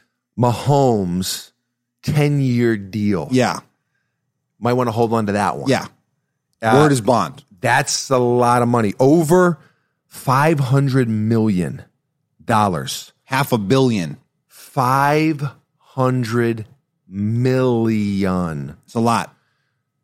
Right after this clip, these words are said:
Speaker 1: How good do you have to be at something? How elite do you have to be at something to get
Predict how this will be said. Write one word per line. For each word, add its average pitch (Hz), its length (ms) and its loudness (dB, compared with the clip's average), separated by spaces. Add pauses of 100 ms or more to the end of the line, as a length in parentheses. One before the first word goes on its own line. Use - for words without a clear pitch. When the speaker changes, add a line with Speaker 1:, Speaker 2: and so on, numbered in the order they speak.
(160)
Speaker 1:
How 160 300 0
good 123 720 2 (260)
do 104 100 -2
you 123 160 4
have 127 240 2
to 113 80 0
be 110 160 2
at 95 80 -2
something? 90 300 -2
How 135 260 2
elite 139 960 -2 (500)
do 117 120 -2
you 127 200 2
have 135 260 2
to 120 100 -2
be 120 180 0
at 104 140 -2
something 90 560 -6 (1200)
to 131 140 -2
get 117 360 0